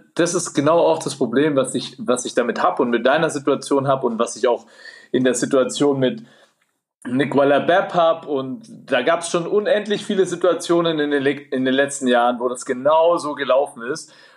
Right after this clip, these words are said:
Ob wir letztes Jahr das mit Yoshiko Saibu nehmen oder, da stell ich mir die Frage,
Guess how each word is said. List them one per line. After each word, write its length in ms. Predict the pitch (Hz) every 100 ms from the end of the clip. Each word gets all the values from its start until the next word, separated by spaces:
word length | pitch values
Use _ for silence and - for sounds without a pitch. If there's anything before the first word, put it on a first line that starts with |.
| _
Ob 200 | - 135
wir 80 | 143
letztes 380 | 143 147 151 -
Jahr 280 | 151 135 139
das 200 | 135 135
mit 160 | 127
Yoshiko 420 | 123 143 143 139 127
Saibu 380 | 131 113 135
nehmen 260 | 147 123 120
oder, 260 | 123 120 120 - - - _
da 160 | 120 120
stell 320 | - 165 185
ich 200 | 170 -
mir 120 | 170
die 140 | 170 -
Frage, 760 | 120 135 147 139 135 151 190